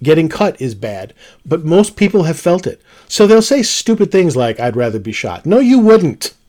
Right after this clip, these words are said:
Getting shot could kill you. Getting stabbed could kill you. You don't want either. But knives are not this, this just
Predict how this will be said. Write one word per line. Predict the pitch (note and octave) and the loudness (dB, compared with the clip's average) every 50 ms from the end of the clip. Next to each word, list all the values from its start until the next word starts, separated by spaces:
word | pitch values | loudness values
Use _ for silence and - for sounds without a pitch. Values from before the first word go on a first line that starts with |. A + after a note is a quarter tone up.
| _ _ _ _ _ _ _ _ _ _ _ - - - - - - | _ _ _ _ _ _ _ _ _ _ _ -20 -20 -20 -20 -6 0
Getting | - F#3+ G#3+ A#3+ B3+ - | 2 2 4 4 2 2
shot | - - G#3 G3+ G3+ E3+ - | 2 2 2 0 0 0 -2
could | - F3 D#3 C#3 | -2 -2 -2 0
kill | - - G3 F#3 D#3 | 2 4 4 6 4
you. | A#2 F#2 E2+ | 2 0 -6
Getting | - - - E2+ G2+ B2+ | -10 -14 -14 -12 -10 -10
stabbed | - - A3 C#4+ E4 C4+ A3 - | -8 -6 -4 -2 -2 -2 -2 -2
could | - C#3+ - | -4 -6 -4
kill | - D3+ C3+ A#2 | -2 -2 -2 -2
you. | G#2+ G2+ | -2 -6
You | G2+ G#2+ C3+ D#3+ | -6 -4 -2 0
don't | D#3+ G#3 G#3+ G#3+ F3+ | 2 2 2 2 2
want | C#3 D3+ D3+ D#3 D#3 - - | 0 0 -2 -2 -2 -6 -6
either. | C3 C3 C3 G2+ G2 F2 - _ _ _ _ _ _ - - - - - _ _ _ _ - | -6 -6 -6 -6 -8 -10 -12 _ _ _ _ _ _ -20 -20 -20 -20 -20 _ _ _ _ 2
But | F#3 F3+ F#3+ F3+ | 4 4 4 2
knives | F#3 F#3+ G#3 A3+ B3 A#3 E3+ D#3 | 0 0 2 2 0 0 0 0
are | E3 E3 | -2 -2
not | D#3+ E3+ F3 F3 E3 E3+ - C#3 | 0 0 0 -2 -2 -4 -6 -6
this, | D3+ D3 C#3+ C#3+ - - - _ _ _ _ _ _ _ _ _ _ - | -4 -4 -2 -4 -6 -12 -16 _ _ _ _ _ _ _ _ _ _ -6
this | D#3+ D#3 - - | -4 -4 -4 -4
just | - F3 E3+ - - - | -2 -2 -2 -2 -4 -10